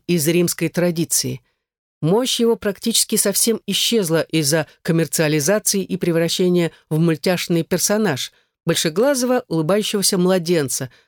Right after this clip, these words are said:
который соединяет влюблённых в Валентинов день. Его образ слился с греческим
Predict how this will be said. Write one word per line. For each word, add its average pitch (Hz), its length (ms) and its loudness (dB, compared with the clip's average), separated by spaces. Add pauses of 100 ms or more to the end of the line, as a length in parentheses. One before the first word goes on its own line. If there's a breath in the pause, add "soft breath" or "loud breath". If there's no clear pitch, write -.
который 151 320 0
соединяет 151 560 2
влюблённых 156 580 0 (140)
в 139 140 0
Валентинов 156 540 2
день. 139 340 0 (540)
Его 143 300 0
образ 156 340 2
слился 160 580 0 (200 soft breath)
с 143 100 -2
греческим 160 600 0